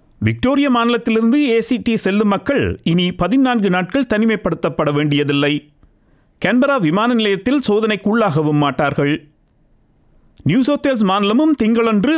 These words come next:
விக்டோரியா மாநிலத்துடனான தனது எல்லையை திறப்பதால் ஏ சி டி மற்றும் விக்டோரியா இடையே சாலை மற்றும் ரயில் பயணம் அனுமதிக்கப்படும். ஆசிய பசிபிக் நாடுகளின்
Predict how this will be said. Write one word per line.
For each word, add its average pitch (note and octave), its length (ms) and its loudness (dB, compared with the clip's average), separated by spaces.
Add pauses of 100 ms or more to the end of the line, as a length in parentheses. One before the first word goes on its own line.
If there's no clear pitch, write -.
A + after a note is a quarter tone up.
(120)
விக்டோரியா A#3+ 400 0 (100)
மாநிலத்துடனான A3+ 880 0
தனது G3 320 0
எல்லையை G#3+ 340 0
திறப்பதால் F3 640 -2 (500)
ஏ D3 180 0
சி A3 180 -2
டி B3+ 200 -2
மற்றும் A3 320 0
விக்டோரியா A3 500 0 (100)
இடையே F3+ 280 0
சாலை F#3+ 480 0
மற்றும் F#3 340 0 (120)
ரயில் A#3+ 280 -2
பயணம் F#3 380 0 (220)
அனுமதிக்கப்படும். D3+ 760 0 (3000)
ஆசிய G#3+ 500 0
பசிபிக் A#3+ 520 -2
நாடுகளின் G3 540 0